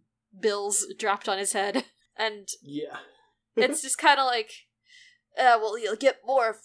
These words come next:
Speaker 1: more where that came from if you get us the mask," or something. The dialogue isn't especially great. <laughs>
Speaker 2: Yeah, we cut back to the date. They're walking down the boardwalk.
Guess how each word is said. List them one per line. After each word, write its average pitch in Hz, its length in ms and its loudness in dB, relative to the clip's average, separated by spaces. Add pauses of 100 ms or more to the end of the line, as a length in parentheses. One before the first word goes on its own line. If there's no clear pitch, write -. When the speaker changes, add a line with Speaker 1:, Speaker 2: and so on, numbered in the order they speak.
Speaker 1:
more 240 220 0
where 220 220 0
that 226 220 2
came 214 260 -6
from 202 260 -4
if 202 160 -6
you 233 80 -12
get 247 220 -2
us 226 180 0
the 220 140 -6
mask," 214 920 -2 (500)
or 202 260 -10 (200)
something. 185 500 -10 (240)
The 254 100 -6
dialogue 269 500 4
isn't 220 200 -2
especially 190 580 -6
great. - 400 -6
<laughs> 285 100 4 (400)
Speaker 2:
Yeah, 156 340 0
we 139 180 -8
cut 214 260 -2
back 147 320 0 (120)
to 131 520 -2 (280)
the 135 180 -6
date. 117 400 -2
They're 131 120 -2
walking 127 360 0
down 127 220 -2
the 123 80 -2
boardwalk. 110 600 -6